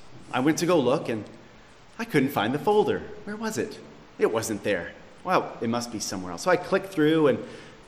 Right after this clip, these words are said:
clicked through and clicked through some more, and then, you know, that, that anticipation begins to rise. You start to begin to feel a little bit of stress. Now, where is it?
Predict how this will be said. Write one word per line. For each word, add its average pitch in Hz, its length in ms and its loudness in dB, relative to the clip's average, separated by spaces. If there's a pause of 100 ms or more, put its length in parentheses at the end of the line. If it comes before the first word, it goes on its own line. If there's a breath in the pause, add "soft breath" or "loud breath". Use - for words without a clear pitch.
(100)
clicked 185 280 0
through 147 380 6
and 117 260 -2 (260)
clicked - 240 0
through 170 200 4
some 165 180 0
more, 131 220 4
and 170 120 0
then, 165 160 2
you 190 80 0
know, 190 140 6
that, - 480 6
that 165 120 8
anticipation 170 920 2
begins 156 460 4
to 175 120 2
rise. 139 500 6
You 143 80 4
start 143 240 2
to 131 60 -6
begin 139 300 2
to 127 60 -2
feel 135 220 0
a 131 40 0
little 131 160 2
bit 120 120 -2
of 123 80 -4
stress. 147 360 -6
Now, 160 120 0
where 170 240 -2
is 175 160 -6
it? 104 260 -2